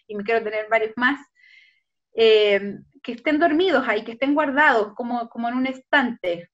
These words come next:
pero ojalá, eh, sean para uso, eh, ya sea para clases o para que, que la gente lo, lo, lo, lo pueda o-, ocupar,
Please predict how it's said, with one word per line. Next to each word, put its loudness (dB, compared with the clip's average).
pero -6
ojalá, 4
eh, -4
sean -2
para -2
uso, -4
eh, -14
ya -8
sea -4
para -4
clases 2
o -6
para -8
que, -20
que -8
la -2
gente -2
lo, 0
lo, -4
lo, -10
lo -6
pueda 4
o-, -4
ocupar, -4